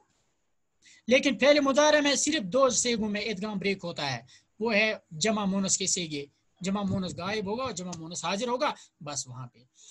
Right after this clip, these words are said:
लेकिन अब फेल अमर में देखिए क्या होगा, उद्दा या हामिद, हामिद गिन लो, उद्दू, वाउल जमा आ गया, कोई मसला नहीं, उद्दू या औलाद, बच्चों गिन लो,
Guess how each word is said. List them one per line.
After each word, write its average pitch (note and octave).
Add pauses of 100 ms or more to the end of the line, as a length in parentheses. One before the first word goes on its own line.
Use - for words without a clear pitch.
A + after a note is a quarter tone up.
(160)
लेकिन B3
अब D4
फेल D4+
अमर E4+
में D4
देखिए C4+
क्या C#4
होगा, C#3+ (1300)
उद्दा B3+ (460)
या F#3+
हामिद, C3 (120)
हामिद A3 (480)
गिन A3
लो, B3 (640)
उद्दू, C4+ (220)
वाउल G#3
जमा B3
आ A#3+
गया, A#3+
कोई A3+
मसला A3+
नहीं, A#3 (100)
उद्दू A#3
या D4+
औलाद, G3+ (200)
बच्चों A3+
गिन A#3+
लो, C#4